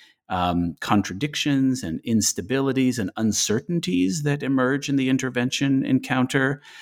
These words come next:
um, and then to look to see how people manage them. So again, um, a general approach. And then once we get into the individual chapters, well,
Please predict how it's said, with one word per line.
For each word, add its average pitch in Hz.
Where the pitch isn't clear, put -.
um, 104
and 107
then 101
to 113
look 101
to 107
see 104
how 95
people 95
manage 95
them. -
So -
again, 104
um, 87
a 104
general 117
approach. 92
And 110
then 120
once 156
we 139
get 139
into 131
the 120
individual 120
chapters, 147
well, 104